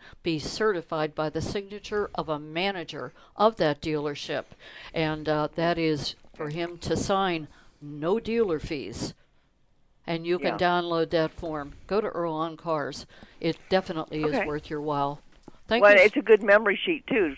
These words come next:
Speaker 2: So, you know, you need to go in with notes, just like, you know, anything else,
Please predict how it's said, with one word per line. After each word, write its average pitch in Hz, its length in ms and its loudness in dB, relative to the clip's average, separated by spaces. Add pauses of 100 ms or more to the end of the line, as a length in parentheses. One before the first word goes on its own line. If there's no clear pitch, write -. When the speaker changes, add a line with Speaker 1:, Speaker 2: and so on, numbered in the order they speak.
Speaker 2:
So, 170 120 0
you 175 240 -4
know, 160 100 4
you 160 180 -4
need 196 200 -2
to 185 60 -12
go 180 180 4
in 175 100 -2
with 165 160 -2
notes, 160 340 2
just 208 160 -6
like, 165 200 6 (160)
you 175 80 -4
know, 151 80 0
anything 175 320 -2
else, 123 180 0